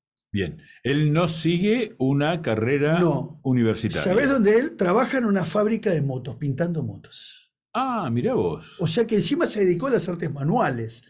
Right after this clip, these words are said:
Speaker 1: Bien,
Speaker 2: a ser
Speaker 1: bien.
Speaker 2: un obrero, un, un, un obrero.
Speaker 1: Bien,
Speaker 2: O
Speaker 1: bien,
Speaker 2: sea,
Speaker 1: bien.
Speaker 2: no, no con-, no le pidió a su tío Uriburu, a su tío Ezcurra, conseguirme ser gerente de tal empresa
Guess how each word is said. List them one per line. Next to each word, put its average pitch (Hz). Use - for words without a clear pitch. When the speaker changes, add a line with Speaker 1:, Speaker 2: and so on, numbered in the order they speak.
Speaker 1:
Bien, 104
Speaker 2:
a 143
ser 214
Speaker 1:
bien. 240
Speaker 2:
un 196
obrero, 170
un, 180
un, 202
un 180
obrero. 107
Speaker 1:
Bien, 120
Speaker 2:
O 98
Speaker 1:
bien, 87
Speaker 2:
sea, -
Speaker 1:
bien. 190
Speaker 2:
no, 214
no 214
con-, 233
no 220
le 240
pidió 220
a 151
su 147
tío 196
Uriburu, 180
a 170
su 160
tío 180
Ezcurra, 185
conseguirme 160
ser 160
gerente 156
de 143
tal 151
empresa 170